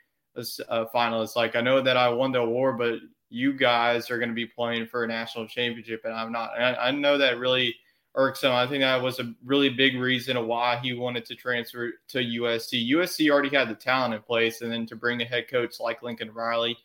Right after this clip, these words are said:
who, you know, has had success in the regular season, but really the main question has been, like, can he win in a playoff game? And Oklahoma hasn't really been able to show that at U S C. You know, you add Jordan Addison, one of the top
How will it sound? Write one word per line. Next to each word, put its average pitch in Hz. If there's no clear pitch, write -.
who, 175
you 175
know, 170
has 175
had 190
success 175
in 151
the 135
regular 151
season, 143
but 135
really 143
the 135
main 131
question 143
has 123
been, 123
like, 117
can 135
he 127
win 123
in 113
a 110
playoff 127
game? 113
And 113
Oklahoma 120
hasn't 139
really 131
been 131
able 131
to 107
show 143
that 127
at 120
U 139
S 117
C. 143
You 120
know, 123
you 120
add 131
Jordan 131
Addison, 120
one 156
of 147
the 127
top 135